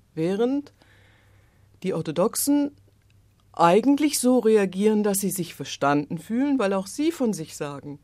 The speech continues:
„Wir sind wahre Kirche Jesu Christi in der apostolischen Tradition.“ Die Aussage,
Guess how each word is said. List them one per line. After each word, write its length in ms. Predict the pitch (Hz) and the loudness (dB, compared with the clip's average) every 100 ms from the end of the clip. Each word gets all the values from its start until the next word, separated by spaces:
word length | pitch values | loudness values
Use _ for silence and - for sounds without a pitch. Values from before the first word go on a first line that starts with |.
| _ _ _ | _ _ _
„Wir 280 | 175 175 170 | -4 -4 -4
sind 520 | 143 160 175 180 - - | -4 -4 -4 -6 -12 -4
wahre 360 | 160 185 190 | 0 2 0
Kirche 380 | 196 180 175 185 | -4 -6 -6 -8
Jesu 280 | 165 160 143 | -8 -8 -8
Christi 380 | - 151 - 220 | -6 -6 -6 -8
in 100 | 180 | -6
der 140 | 160 | -8
apostolischen 580 | - 151 - 147 147 151 | -10 -14 -12 -12 -12 -16
Tradition.“ 640 | - 135 - - - - - _ _ - - _ _ _ | -16 -18 -18 -18 -18 -20 -20 _ _ -20 -20 _ _ _
Die 140 | 190 - | -2 4
Aussage, 880 | 196 226 - 202 185 180 180 170 | 6 6 2 -2 0 -2 -2 -4